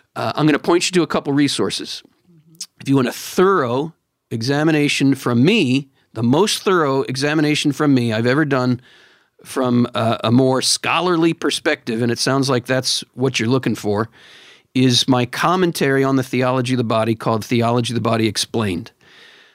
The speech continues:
Uh, there's a whole chapter on defending Humanae Vitae, Saint Paul the Sixth document from nineteen sixty-eight, reconfirming the church's constant teaching on the immorality of contraception.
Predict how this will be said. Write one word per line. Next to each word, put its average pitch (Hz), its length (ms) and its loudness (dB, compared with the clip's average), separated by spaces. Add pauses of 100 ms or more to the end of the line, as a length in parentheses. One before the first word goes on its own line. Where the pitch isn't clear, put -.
(140)
Uh, 101 200 -6
there's 113 220 0
a 110 60 0
whole 160 420 2
chapter 139 720 -2
on 117 500 0 (280)
defending 123 760 2 (540)
Humanae 117 460 0
Vitae, 110 640 0 (340)
Saint 127 300 0
Paul 123 200 -2
the 113 80 -2
Sixth - 320 -2
document 117 440 -2
from 110 140 0
nineteen 113 320 0
sixty-eight, 110 640 0 (500)
reconfirming 113 880 0 (400)
the 131 80 -10
church's 117 380 -2
constant 117 460 -2
teaching 110 460 0 (160)
on 113 160 0
the 117 80 2
immorality 110 500 2
of 92 80 -4
contraception. 101 720 -2